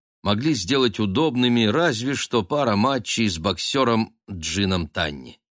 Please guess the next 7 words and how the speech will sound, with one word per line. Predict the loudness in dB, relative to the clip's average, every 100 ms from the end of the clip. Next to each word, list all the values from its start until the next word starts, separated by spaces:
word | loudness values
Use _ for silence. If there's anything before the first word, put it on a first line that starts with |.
| _ _ _ _ -4
Но | 0 0
в | 2
монастыре | 0 0 -2 -2 0 0
было | 0 -2
чисто | -2 -6 -4 -4 -4
и | -6 -6
безопасно. | -6 -4 -6 -6 -6 -6 -8 -10